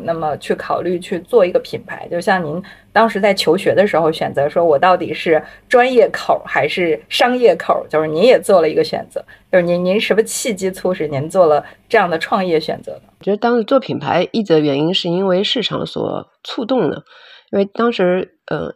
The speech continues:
Speaker 2: 确实还没有太多人去做功效护肤品，但是我们想做，我，我的，<laughs> 对，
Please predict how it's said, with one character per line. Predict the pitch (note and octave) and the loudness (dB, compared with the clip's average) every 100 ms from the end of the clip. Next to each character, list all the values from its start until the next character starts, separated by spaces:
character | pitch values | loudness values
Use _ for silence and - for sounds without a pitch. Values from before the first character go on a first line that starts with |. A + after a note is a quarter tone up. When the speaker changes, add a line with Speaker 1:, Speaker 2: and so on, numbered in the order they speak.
| _ | _
Speaker 2:
确 | - C#4+ | -2 0
实 | - E3 | 2 0
还 | E3+ F#3+ | 0 -2
没 | F3+ D#3 F#3 | 4 4 6
有 | A3 | 4
太 | - A#3+ F3 | 0 -4 -2
多 | G3 G3 | 0 0
人 | E3 D#3+ | 2 0
去 | G3 G#3 | -2 -6
做 | E3+ A#3 D#3 - | -4 0 0 0
功 | - G3+ | -2 0
效 | G3 E3+ | 0 -2
护 | F3+ G3 | -2 -4
肤 | |
品， | - - - _ _ _ _ _ - | -2 -6 -8 _ _ _ _ _ -4
但 | G#3 | -4
是 | G3+ F#3+ | 0 0
我 | E3 D#3+ | 2 2
们 | D3 G3 | 4 2
想 | - C3 - _ - | 0 -2 -4 _ -6
做， | B3 D#3+ - - _ _ _ | 0 0 -2 -16 _ _ _
我， | - F#2+ - | -6 -4 2
我 | E3 | 4
的， | D3+ D3+ | 6 4
<laughs> | - | 2
对， | - | 0